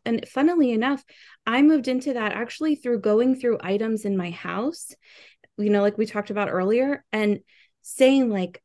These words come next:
"Gosh, this outfit right here fit me when I was twenty-one, and why can't I fit into this anymore?" Having shame around my body or around who I was at that time of my life. And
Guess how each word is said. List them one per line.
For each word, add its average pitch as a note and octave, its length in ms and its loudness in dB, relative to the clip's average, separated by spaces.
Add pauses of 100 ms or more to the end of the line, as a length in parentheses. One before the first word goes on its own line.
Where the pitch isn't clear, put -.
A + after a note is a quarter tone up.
"Gosh, G#3+ 340 -6
this A#3+ 360 2
outfit G3+ 500 -2
right F#3+ 200 -4
here F3+ 240 -4
fit A3+ 260 0
me F#3+ 160 2
when F#3 160 0
I F#3+ 120 -2
was F3+ 180 -6
twenty-one, F#3 720 -2
and F3+ 360 -4
why F3+ 220 -4
can't A#3+ 280 -4
I A#3 120 -2
fit A#3 180 -4
into A#3+ 280 -2
this F3 180 -6
anymore?" E3 400 -6
Having G#3+ 360 -2
shame A3 420 -2
around G3 560 -2 (360)
my G#3 200 2
body F#3+ 500 -2
or D#3 100 -4 (100)
around F#3 300 -2
who A3+ 200 -2
I A3+ 100 0
was G3+ 320 2
at F#3 80 -2
that F3+ 180 -6
time F#3 240 -6
of F3+ 80 -4
my F3 180 -6
life. E3+ 300 -6 (720)
And G#3 260 2